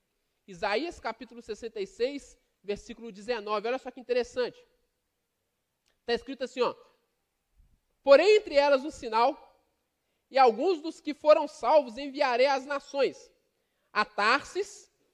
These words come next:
Pul e Lude, que atiram com o arco a Tubal e Javã, até as terras mais remotas, que jamais ouviram falar de mim,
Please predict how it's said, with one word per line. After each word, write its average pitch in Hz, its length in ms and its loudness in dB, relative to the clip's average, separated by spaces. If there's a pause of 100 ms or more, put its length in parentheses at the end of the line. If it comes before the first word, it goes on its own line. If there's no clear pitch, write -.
(160)
Pul 370 360 6 (360)
e 330 100 -2
Lude, 311 460 4 (520)
que 285 100 2
atiram 339 760 2
com 311 440 0
o 240 140 2
arco 302 480 2 (1080)
a 226 120 -2
Tubal 254 840 2 (280)
e 262 120 -6
Javã, 320 480 0 (460)
até 339 420 -2
as - 140 -8
terras 339 420 2
mais 349 340 -2
remotas, 311 840 -2 (440)
que 247 160 -8
jamais 240 880 -4
ouviram 220 640 -2
falar 190 460 -6
de 202 140 -20
mim, 165 220 -18